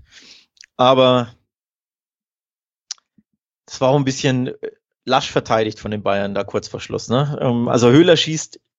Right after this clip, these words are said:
gegen wahrscheinlich siebzehn andere Mannschaften dieses Tor nicht,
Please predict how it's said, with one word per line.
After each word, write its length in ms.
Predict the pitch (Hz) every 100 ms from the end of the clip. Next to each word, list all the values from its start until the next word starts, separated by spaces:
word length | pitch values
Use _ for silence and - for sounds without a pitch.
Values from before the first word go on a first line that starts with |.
| _ _ _ -
gegen 340 | 143 139 139
wahrscheinlich 380 | 131 170 160 139
siebzehn 320 | 190 - 185
andere 320 | 151 160 131
Mannschaften 440 | 127 135 135 - 127
dieses 300 | 131 127 -
Tor 220 | 127 117
nicht, 320 | 135 -